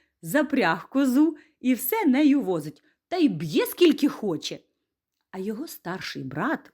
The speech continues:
уже на той час був царем. Донесли йому люди, що такий і такий знущається над козою.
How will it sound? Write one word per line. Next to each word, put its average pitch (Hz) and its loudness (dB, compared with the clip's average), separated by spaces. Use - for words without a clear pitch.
уже 151 -8
на 151 0
той 139 -8
час 294 -10
був 196 -6
царем. 147 -10
Донесли 202 0
йому 170 -2
люди, 147 -6
що - -12
такий 233 -4
і 175 -4
такий 226 -4
знущається 175 -4
над 151 0
козою. 196 -2